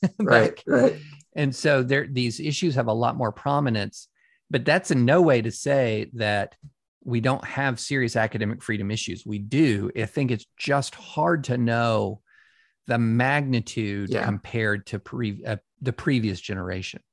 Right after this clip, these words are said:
Speaker 2: Yeah. Yeah, fire is particularly known for its defense of, of student speech rights, um, although they do also do, uh, and have long been involved in defending, uh, speech rights of professors, um, as well.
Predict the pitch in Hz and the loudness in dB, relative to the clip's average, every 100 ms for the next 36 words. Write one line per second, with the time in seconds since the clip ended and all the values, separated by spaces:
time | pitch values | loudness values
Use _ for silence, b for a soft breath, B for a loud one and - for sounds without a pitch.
0 | 127 110 98 202 _ _ _ _ _ - | -8 -6 -4 -6 _ _ _ _ _ -18
1 | B B B 147 233 240 226 208 190 - | B B B 4 8 10 10 8 4 4
2 | 180 151 135 135 123 139 117 - - - | 6 6 6 6 4 2 2 0 -10 -6
3 | 135 143 131 - 123 113 110 104 - 135 | -2 2 0 2 4 4 2 0 -4 -6
4 | 101 - 214 147 - 127 - 113 98 104 | -6 -2 -2 -2 -2 -4 -2 -2 0 -2
5 | 107 - - 139 110 117 117 117 117 120 | -4 -6 -2 2 2 2 2 4 4 4
6 | - 156 143 151 160 120 - 170 185 131 | 2 0 0 0 2 0 2 2 4 2
7 | 117 120 117 110 110 117 170 131 120 110 | 0 -2 -2 -4 -2 2 2 4 0 0
8 | 107 110 127 113 110 117 123 110 113 107 | -4 -4 -4 -4 -4 -2 -2 0 0 -2
9 | - 113 - 120 - 113 104 120 - 117 | -2 -4 -2 -6 0 2 2 -2 -4 0
10 | 127 110 117 107 104 101 - 131 110 101 | 0 2 2 4 4 0 -4 -6 -4 -6
11 | 113 101 127 143 127 113 95 | -6 -2 4 6 6 4 0